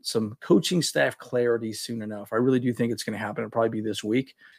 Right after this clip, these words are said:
Could be even today, could even be tomorrow. So I'm filming this right now at, uh, one thirty Mountain Standard Time at this point. So, so again, it'll be very interesting to see how this all plays out, all this shakes out. So let's, let's talk a little bit about some of the things that need to happen and or change.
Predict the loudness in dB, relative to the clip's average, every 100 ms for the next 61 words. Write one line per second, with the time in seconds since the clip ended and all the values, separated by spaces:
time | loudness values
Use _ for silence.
0 | _ _ 2 6 6 4 2 6 6 8
1 | 4 4 0 -2 0 0 0 -4 0 0
2 | 2 2 2 -2 0 0 2 0 0 0
3 | 0 2 4 2 4 2 2 0 0 2
4 | 2 0 -2 -2 -2 -2 -2 -2 -2 -6
5 | -6 -4 -6 -6 -6 -4 0 6 4 4
6 | _ _ _ -18 -18 -18 -20 -20 -2 10
7 | 12 12 6 6 6 2 2 8 10 10
8 | 8 2 2 2 2 0 -2 -8 -6 -6
9 | -6 -6 -6 -6 -4 -6 -6 -6 -8 -4
10 | 6 6 6 _ 2 2 4 2 6 4
11 | 6 6 8 6 2 -2 -4 -4 -8 -8
12 | -12 -14 -14 -12 -12 -10 -12 -14 -14 -12
13 | -10 -10 -6 -6 -6 -8 -10 -14